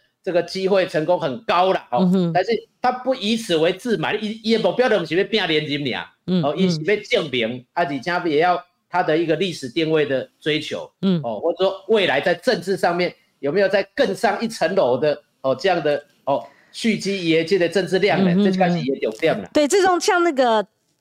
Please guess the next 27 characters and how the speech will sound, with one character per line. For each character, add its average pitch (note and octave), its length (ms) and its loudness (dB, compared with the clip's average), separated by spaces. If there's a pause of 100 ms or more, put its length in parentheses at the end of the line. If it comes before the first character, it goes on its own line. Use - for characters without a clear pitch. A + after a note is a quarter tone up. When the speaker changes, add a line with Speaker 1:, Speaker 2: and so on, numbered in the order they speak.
(140)
Speaker 2:
菊 D4 180 0
姐， G3 280 2 (320)
她 D#4+ 160 0
在 D#4 200 4
那 C#4+ 140 4
个 G#3+ 280 2
高 D4+ 140 2
雄 B3 160 4
气 C#4 160 2
爆 A#3+ 160 2
之 A#3 160 0
后， A3+ 300 2 (500)
她 E4 240 0
下 D#4+ 260 0
次 C#4+ 140 0
选 G#3 260 2
举 F3+ 180 0
反 F3 240 -2
而 F#3 120 2
得 G3+ 180 2
票 C4 160 4
率 B3 160 4
是 A#3 160 0
超 A#3+ 220 0
过 A#3+ 140 4
六 A3 160 4
成， - 180 -4